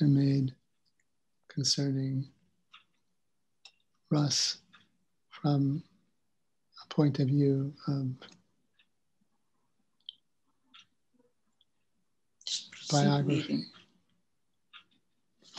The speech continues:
Speaker 1: Because Russ was my oldest friend. We met at City College in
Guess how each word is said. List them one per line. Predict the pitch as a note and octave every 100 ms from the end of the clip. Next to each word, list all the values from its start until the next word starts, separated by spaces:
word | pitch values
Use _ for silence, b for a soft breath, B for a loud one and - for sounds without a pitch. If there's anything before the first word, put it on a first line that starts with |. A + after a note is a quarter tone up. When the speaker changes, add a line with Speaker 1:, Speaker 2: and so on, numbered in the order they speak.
| - - -
Speaker 1:
Because | - D3+ C#3+ -
Russ | G3 D3+ D#3 - -
was | D3+ C#3+ C3+
my | D3 C#3+ D3+
oldest | D3 C#3 C3 -
friend. | C#3+ C3+ C3+ - _ _ _ _ _ - _ _ _ _ _ _ _ _
We | D3
met | C#3+ D3 C#3
at | C3
City | - D3 C#3
College | - D3 C#3 C3 C3 -
in | C3+ C3+